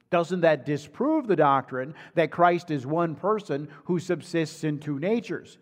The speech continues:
And if the ascension separated those two natures, how could they have ever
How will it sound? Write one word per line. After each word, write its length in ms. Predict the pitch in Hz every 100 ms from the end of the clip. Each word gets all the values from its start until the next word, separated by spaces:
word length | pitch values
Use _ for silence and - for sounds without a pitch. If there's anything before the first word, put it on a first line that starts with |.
| - -
And 160 | 202 220
if 100 | 214
the 160 | 233
ascension 540 | 185 - 220 202 196 151
separated 720 | - 214 262 247 220 190 156
those 240 | 156 143
two 160 | - 143
natures, 480 | 135 127 139 156 - - -
how 200 | 233 247
could 160 | 240
they 120 | 202
have 120 | 175 165
ever 280 | 185 165